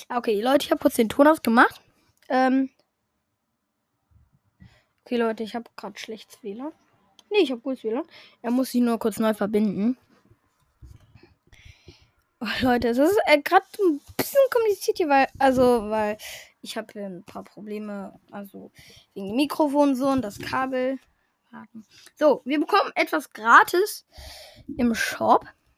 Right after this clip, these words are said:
Gucken wir doch mal, was wir bekommen. Und wir bekommen eine gratis Box. Ich öffne sie. Äh, sechzehn Münzen, zwei verbleibende Gegenstände.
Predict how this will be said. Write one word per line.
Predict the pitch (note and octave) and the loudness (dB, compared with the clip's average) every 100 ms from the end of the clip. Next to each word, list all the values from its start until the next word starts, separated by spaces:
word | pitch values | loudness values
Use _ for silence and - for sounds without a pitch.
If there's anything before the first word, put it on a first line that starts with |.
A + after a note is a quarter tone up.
| _ _ | _ _
Gucken | - B3 C4 | -6 0 2
wir | A#3+ A3+ | 2 0
doch | A3+ | -2
mal, | A3 G3+ | -4 -6
was | G3+ - | -8 -10
wir | |
bekommen. | G#3+ A3 A#3 A#3+ - _ | -14 -10 -10 -10 -16 _
Und | - | 0
wir | C#4 | 0
bekommen | B3+ - D#4+ | 2 0 0
eine | C4 B3 | -2 -4
gratis | A3+ G3+ - D4+ - _ | 0 0 0 -6 -14 _
Box. | - C4 - | -6 -6 -6
Ich | - B3 | -14 -12
öffne | D4 - D4+ | -12 -8 -6
sie. | C4+ F#4+ - _ _ _ _ _ _ _ _ _ _ _ _ _ _ _ _ _ _ _ _ | -4 -6 -8 _ _ _ _ _ _ _ _ _ _ _ _ _ _ _ _ _ _ _ _
Äh, | - C4 | -4 -2
sechzehn | B3+ D4+ F#4 - C#4 | 6 6 6 6 8
Münzen, | C#4 G#4 - F#4 | 8 6 2 0
zwei | - C#4+ | 6 6
verbleibende | - B3+ A#3+ A#3+ B3 A#3 | 6 2 4 4 4 0
Gegenstände. | A3 B3 D4 C#4+ D4+ C#4+ D4 | 0 2 2 2 2 6 6